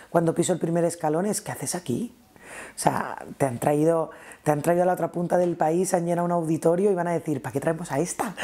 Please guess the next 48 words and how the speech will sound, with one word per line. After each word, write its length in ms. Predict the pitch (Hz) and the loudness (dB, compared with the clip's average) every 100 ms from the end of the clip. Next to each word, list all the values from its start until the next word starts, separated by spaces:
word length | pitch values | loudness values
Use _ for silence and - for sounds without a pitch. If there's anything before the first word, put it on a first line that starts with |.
| - | -4
<laughs> 160 | - - | -2 2
¿No? 160 | 208 277 | 2 2
<laughs> 40 | - 247 233 - - - - - - | 0 0 0 -10 -14 -14 -16 -8 2
Y, 260 | 220 202 208 | 4 4 2
y 80 | - | 2
creo 220 | 175 165 | 0 2
que, 240 | 196 196 | 0 -2
que, 380 | - 160 147 - | -2 -2 -2 0
que 80 | 160 | 0
eso 180 | 160 156 | 2 0
son 160 | 180 | 0
secuelas 380 | 185 180 170 180 | 2 2 0 0
que 80 | 185 | -2
el, 260 | 165 160 | -2 -4
que 100 | - | -4
el 60 | 139 | -4
machismo, 800 | 135 127 - 123 139 147 147 156 | -2 -4 -4 -2 0 2 0 -2
que 80 | - | -2
el 60 | 143 | -2
machismo 420 | 135 - 131 147 | -2 -2 0 0
nos 200 | 156 131 | 0 0
deja 280 | 151 185 190 - - | 0 0 -2 -10 -2
y 80 | 180 | 2
del 180 | 175 160 | 4 2
que 80 | 156 | 0
el 80 | 139 | 0
maltratador 580 | 139 131 135 123 135 | 0 -2 -4 -2 -2
se, 520 | - 175 170 151 139 - | 0 0 2 0 -2 -6
se 160 | - | -4
aprovecha. 560 | 127 - 120 156 - 139 - - - - | -2 0 0 0 0 -4 -10 -20 -20 -8
Es, 260 | - - 233 | -2 -2 0
el 140 | 190 170 | 0 0
maltratador 500 | 160 156 160 170 190 | -2 -2 0 2 2
ha 40 | |
volcado 420 | 180 170 - 208 | 0 -2 0 0
un 100 | 214 | -2
montón 280 | 196 180 190 | -4 -2 0
de 40 | |
basura 320 | 185 180 185 180 | 0 0 0 0
en 80 | |
ti 240 | 170 196 - - _ - - - - - | 0 -2 -2 -16 _ -20 -20 -20 -16 0
y 80 | 175 | 4
hay 100 | 220 | 4
que 160 | 208 175 | 2 0
parar, 460 | - 143 220 - - - | 2 2 2 -2 -6 -2
ir 140 | 190 | 0
a 80 | 190 | -2
profesionales, 760 | 143 151 151 165 190 - - | -6 -4 0 0 0 -2 -8